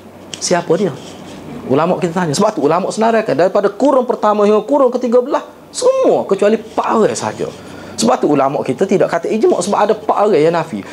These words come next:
Tapi empat orang nafi ni pun kalau dalam karya mereka, mereka terima. Dari segi teori mereka tolak, dari segi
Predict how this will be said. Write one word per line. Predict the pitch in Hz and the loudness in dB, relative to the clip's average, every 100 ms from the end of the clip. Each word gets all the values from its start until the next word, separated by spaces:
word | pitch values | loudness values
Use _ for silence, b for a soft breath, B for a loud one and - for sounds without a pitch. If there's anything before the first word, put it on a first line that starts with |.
| B | B
Tapi | B 180 - | B -6 -6
empat | - 220 247 | -4 0 4
orang | 262 247 | 4 4
nafi | 269 269 294 | 0 0 2
ni | 226 | 2
pun | 202 247 | 2 2
kalau | 226 | 4
dalam | 226 226 | 4 2
karya | 233 240 | 2 2
mereka, | 220 196 202 254 | 2 0 0 2
mereka | 285 285 | 2 2
terima. | 302 330 349 233 113 139 | 4 4 6 4 2 0
Dari | |
segi | 190 196 233 233 B B | 0 2 0 0 B B
teori | 202 226 277 302 | 2 2 2 2
mereka | 226 214 | 2 2
tolak, | 196 185 226 | 2 2 2
dari | 214 214 202 | 0 -2 0
segi | 226 | 0